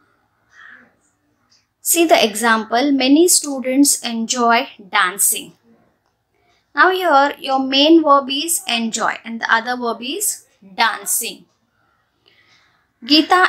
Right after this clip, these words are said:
enjoyed dancing. Here also the verb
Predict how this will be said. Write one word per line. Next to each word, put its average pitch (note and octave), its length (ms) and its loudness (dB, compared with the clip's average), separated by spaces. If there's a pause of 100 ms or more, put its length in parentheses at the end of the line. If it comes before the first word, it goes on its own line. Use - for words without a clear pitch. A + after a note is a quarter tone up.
enjoyed A#3+ 680 2 (220)
dancing. F#3+ 720 -4 (320)
Here B3 200 -6
also A#3+ 280 -2
the A#3 120 -4
verb A3+ 420 -4